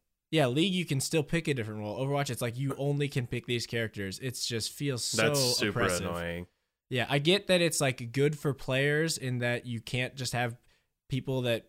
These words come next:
Speaker 1: make you rage quit 'cause they play Torbjorn and only Torbjorn. Um, but it feels like it's bad for the overall competitive state of the game while it's, like,
Speaker 2: It de-,
Speaker 1: catering
Speaker 2: it
Speaker 1: to
Speaker 2: definitely is.
Speaker 1: players' feelings. Yeah.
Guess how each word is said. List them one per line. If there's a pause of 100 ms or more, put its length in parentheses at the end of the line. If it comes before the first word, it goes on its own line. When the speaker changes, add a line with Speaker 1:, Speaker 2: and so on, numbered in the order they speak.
(100)
Speaker 1:
make
you
rage
quit
'cause
they
play
Torbjorn
and
only
Torbjorn. (420)
Um, (600)
but
it
feels
like
it's
bad
for
the
overall
competitive
state
of
the
game (120)
while
it's,
like,
Speaker 2:
It
de-,
Speaker 1:
catering
Speaker 2:
it
Speaker 1:
to
Speaker 2:
definitely
is.
Speaker 1:
players'
feelings.
Yeah.